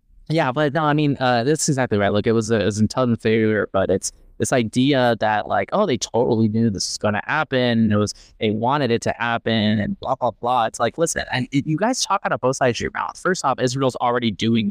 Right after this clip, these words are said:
this. And now you're saying, "No, they need an excuse to do it." It's, it's, they'll, they'll say whatever they need to, to push their agenda. And it's like, sometimes they end up contradicting each other so badly. Right now I'm reading, uh, by Benny Morris, uh,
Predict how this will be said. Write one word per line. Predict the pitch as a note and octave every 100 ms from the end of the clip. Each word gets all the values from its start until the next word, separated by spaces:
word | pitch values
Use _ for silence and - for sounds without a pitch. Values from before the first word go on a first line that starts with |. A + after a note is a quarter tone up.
| -
this. | - - - - _ -
And | A#2+
now | C3
you're | D#3 D#3
saying, | - C3
"No, | B2+ C3
they | A#2+
need | B2 B2
an | A#2
excuse | A2+ - - C3+ -
to | F3+
do | F#3+ G#3
it." | G#3+ - - - _ _ _ _ _ _ -
It's, | B2 -
it's, | D3 C3+
they'll, | C3 C#3 D3
they'll | D3 D3+
say | F#3 F#3+
whatever | G3+ D3+ C3+
they | A#2
need | A2+ C#3+ C#3
to, | - G#2 G2 F#2+ - - _ _ _ _
to | - B2 A2 G#2+ G2
push | - B2+ A#2
their | - F#2+
agenda. | E2 - A2 A2 G2 F2 -
And |
it's | G2 -
like, | G2+ G2
sometimes | - C3 E3+ D3+
they | C3+
end |
up | C3 -
contradicting | B2+ B2+ G2 - B2 G#2+ G2 - _ -
each | -
other | F2 F#2 E2
so | - A#2+ A#2
badly. | - G2 - -
Right | B2 C#3
now | C#3+
I'm | A#2
reading, | A#2+ A#2+ A2+ G#2+ - _ _ -
uh, | - E2 C#2 -
by | G2+
Benny | G#2+ A2
Morris, | G#2+ A2+ A2 G#2+ - - -
uh, | - -